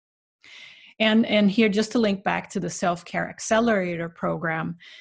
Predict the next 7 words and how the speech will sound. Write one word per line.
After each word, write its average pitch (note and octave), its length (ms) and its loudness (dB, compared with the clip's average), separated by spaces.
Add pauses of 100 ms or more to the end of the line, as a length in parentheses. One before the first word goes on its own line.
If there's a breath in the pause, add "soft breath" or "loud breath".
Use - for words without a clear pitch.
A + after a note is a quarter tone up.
(460 loud breath)
that F#3 180 0
I F3+ 120 0
created, F3 520 -2
this E4 380 4
is D#4 100 -2
the C#4+ 120 -2
concept - 840 -4